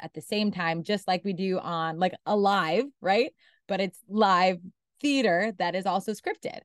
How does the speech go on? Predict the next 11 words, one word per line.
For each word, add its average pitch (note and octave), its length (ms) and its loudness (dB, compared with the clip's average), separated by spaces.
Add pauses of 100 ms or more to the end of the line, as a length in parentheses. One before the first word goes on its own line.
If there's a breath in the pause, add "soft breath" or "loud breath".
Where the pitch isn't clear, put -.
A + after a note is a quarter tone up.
(160)
It's - 160 -10
just F#3+ 140 -6
immersive. A3+ 520 2 (300)
And G3 320 -4
so F#3+ 760 4 (240)
I A3 60 2
wrote G#3+ 260 2
that G3+ 240 0
show, G#3 480 -2 (160)
I, F#3+ 540 -2 (180)
with G#3 300 -4